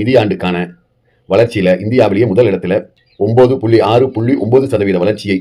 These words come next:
தமிழ்நாடு எட்டியிருக்குது அப்படின்னு ஒன்றிய நிதித்துறை இணையமைச்சர் பேசியிருக்கிறாரு. எங்க பேசியிருக்கிறாருன்னா, நாடாளுமன்றத்துல அரசினுடைய புள்ளி விவரங்களை வச்சு இந்த அறிக்கையை சமர்ப்பிச்சிருக்கிறார்.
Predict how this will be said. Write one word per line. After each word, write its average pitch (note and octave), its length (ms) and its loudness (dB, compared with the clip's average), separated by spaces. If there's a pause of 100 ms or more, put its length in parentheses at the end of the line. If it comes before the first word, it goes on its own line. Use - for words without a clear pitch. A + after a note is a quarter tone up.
தமிழ்நாடு G#2 340 0
எட்டியிருக்குது E2 400 -6 (360)
அப்படின்னு F#2 360 -2 (500)
ஒன்றிய B2 360 0 (260)
நிதித்துறை G#2+ 720 -4
இணையமைச்சர் F#2 540 -2
பேசியிருக்கிறாரு. E2 500 -4 (180)
எங்க A#2+ 120 0
பேசியிருக்கிறாருன்னா, F#2+ 580 -4 (360)
நாடாளுமன்றத்துல G2 680 0 (680)
அரசினுடைய G#2+ 480 2 (100)
புள்ளி A#2+ 240 0
விவரங்களை G2+ 320 0
வச்சு F#2+ 200 -6 (480)
இந்த G#2 140 -2
அறிக்கையை F#2+ 340 0 (160)
சமர்ப்பிச்சிருக்கிறார். F2+ 580 -6